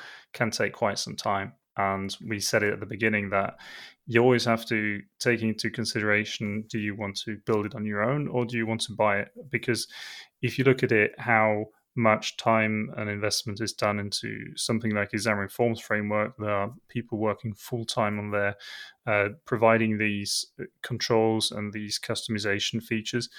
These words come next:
It's no small feat. And as you said, Gerald, I think it also takes some time to learn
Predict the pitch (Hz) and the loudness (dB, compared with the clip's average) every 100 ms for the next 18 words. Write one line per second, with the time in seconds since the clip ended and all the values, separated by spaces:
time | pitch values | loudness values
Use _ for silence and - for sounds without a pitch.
0 | - - - 135 135 - 131 117 - 107 | -16 -16 -4 -2 0 2 4 4 2 0
1 | 107 117 104 - - - 107 101 98 - | 0 -4 -4 -4 -8 -4 -4 -4 -6 -8
2 | - 123 110 120 113 117 104 110 101 104 | 0 2 2 0 0 0 0 2 2 2
3 | 107 - _ _ 120 - 139 120 117 - | -4 -12 _ _ -4 0 2 4 4 2
4 | 110 - 110 110 - 113 104 - 113 110 | -2 2 2 2 -2 -2 -2 2 2 2
5 | - 104 104 104 101 | -2 0 2 2 0